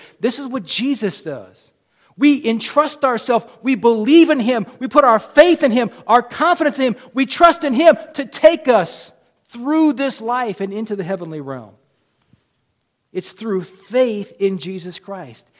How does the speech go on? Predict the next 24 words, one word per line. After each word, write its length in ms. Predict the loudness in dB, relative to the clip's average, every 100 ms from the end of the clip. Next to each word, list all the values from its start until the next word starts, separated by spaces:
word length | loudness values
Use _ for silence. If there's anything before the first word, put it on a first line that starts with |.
| _ _ -10
It 140 | -6
is 180 | -6 -8
to 360 | -6 -4 -4 -6
all 640 | -4 -2 -2 -4 -6 _ _ _ _ _
who 140 | -10
believe. 680 | 0 0 0 -8 -10 -14 -20 _ _ _ _ _ _ _ _ _ _ _ _ _ _ _ _ _ _ _ _ _ _ _ _
This 260 | -8 -8 -8
righteousness 920 | -12 -8 -8 -6 -10 -10 -10 -10 -12 _
comes 640 | -10 -8 -6 -8 -12 -16 -20 _ _ _ _
from 600 | _ -14 -6 -6 -6 -6
God 560 | -6 -6 -8 -12 -16 _ _ _ _ _ _ _ _ _ _ _ _
through 400 | -8 -2 -2 -2
faith 380 | -2 -2 -2
in 140 | -4 -6
Jesus 380 | -8 -12 -14 -16
Christ, 360 | -18 -18 -14
to 100 | -14
all 340 | -6 -2 -2 -2
who 120 | -4
believe. 480 | -4 -6 -6 -8 -10 _ _
Now 120 | -6
notice, 340 | -2 -2 -2 -8 _
there 160 | -2 0
is 280 | 2 0